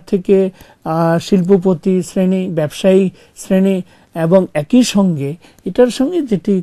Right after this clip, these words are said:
খুব, আহ, গুরুত্ব অঙ্গাঙ্গিভাবে জড়িত ছিল, সেটা হলো শিক্ষা। অর্থাৎ এই যে যন্ত্র এবং প্রযুক্তি, এই দুটোর সঙ্গে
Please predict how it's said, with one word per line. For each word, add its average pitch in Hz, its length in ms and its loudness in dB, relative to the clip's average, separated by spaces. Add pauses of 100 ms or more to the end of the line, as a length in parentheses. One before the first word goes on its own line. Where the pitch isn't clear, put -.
খুব, 190 200 0
আহ, 156 400 -8
গুরুত্ব 165 440 0
অঙ্গাঙ্গিভাবে 196 800 0
জড়িত 151 380 -4
ছিল, 143 280 -6 (360)
সেটা 240 160 -2
হলো 226 140 0
শিক্ষা। - 560 -10 (340)
অর্থাৎ 190 340 -2
এই 214 220 0
যে 262 240 2
যন্ত্র 180 560 0
এবং 190 300 -2
প্রযুক্তি, 135 560 -10 (380)
এই 247 420 4 (220)
দুটোর 226 580 2
সঙ্গে 233 520 0